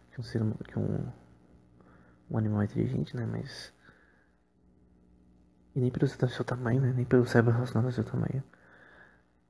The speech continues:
Mas pelas coisas que ele faz, né? A gente vê a sua inteligência, né? Dada a ele por Deus, né? E no caso, a sugestão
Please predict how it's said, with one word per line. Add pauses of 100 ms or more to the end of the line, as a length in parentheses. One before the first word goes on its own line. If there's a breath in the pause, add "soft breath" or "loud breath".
(840)
Mas
pelas
coisas
que
ele
faz,
né? (840)
A
gente
vê
a
sua
inteligência,
né? (880 loud breath)
Dada
a
ele
por
Deus,
né? (2500 loud breath)
E
no
caso,
a
sugestão